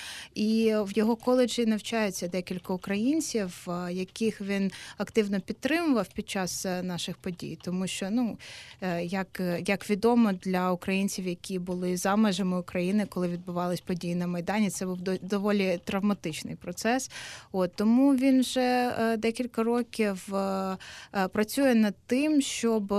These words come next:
в цьому коледжі заснувати повну стипендію на навчання українського студента, тому що такої наразі немає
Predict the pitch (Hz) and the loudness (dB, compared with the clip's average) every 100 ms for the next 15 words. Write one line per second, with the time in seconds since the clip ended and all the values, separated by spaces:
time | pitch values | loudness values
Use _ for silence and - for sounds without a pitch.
0 | 202 185 220 214 - 208 202 190 226 269 | 2 2 2 2 2 0 0 2 4 4
1 | 262 196 185 - 202 214 220 190 - 220 | 2 0 -4 -2 -2 0 -2 -4 0 0
2 | 214 190 - 185 202 185 165 160 170 180 | 2 0 -2 -4 -2 -2 -2 -6 -4 -4
3 | 185 - 196 175 175 175 185 185 180 - | -6 -4 -4 -2 -2 -4 -4 -4 -6 -8
4 | 175 170 - 180 240 277 180 180 185 - | -8 -8 -8 -2 0 0 -4 -4 -6 -6
5 | 190 - - 240 220 180 185 185 190 185 | -8 -10 -4 0 0 -2 -4 -4 -4 -4
6 | 175 175 170 - | -2 -2 -4 -8